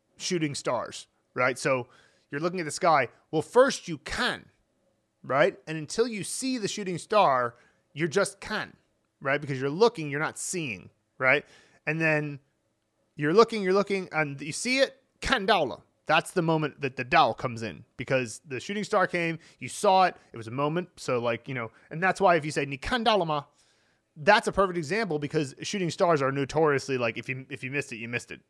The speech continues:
Like, it's, you have to be, like, looking as it arrives 'cause it's so fast. So, um,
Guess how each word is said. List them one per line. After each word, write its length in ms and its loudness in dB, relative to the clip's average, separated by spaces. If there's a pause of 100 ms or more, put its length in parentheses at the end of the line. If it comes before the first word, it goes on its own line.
Like, 180 -6
it's, 220 -10
you 100 -2
have 140 2
to 100 -10
be, 120 -6
like, 180 -4
looking 420 -8
as 240 0
it 100 -10
arrives 520 -4
'cause 100 -10
it's 80 -12
so 160 -6
fast. 480 -6 (260)
So, 440 -6 (360)
um, 400 -6